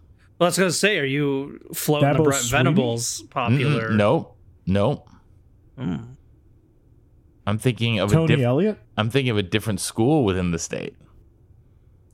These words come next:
Speaker 2: Are you thinking Coastal?
Speaker 1: Coastal Co-
Speaker 3: Jamie Chadwell from Coastal.
Speaker 1: Yeah,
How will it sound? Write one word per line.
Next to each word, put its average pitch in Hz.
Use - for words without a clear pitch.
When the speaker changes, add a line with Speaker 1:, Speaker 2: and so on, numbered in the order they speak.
Speaker 2:
Are 139
you 139
thinking 147
Coastal? 165
Speaker 1:
Coastal 135
Co- 202
Speaker 3:
Jamie 139
Chadwell 120
from 107
Coastal. 104
Speaker 1:
Yeah, 131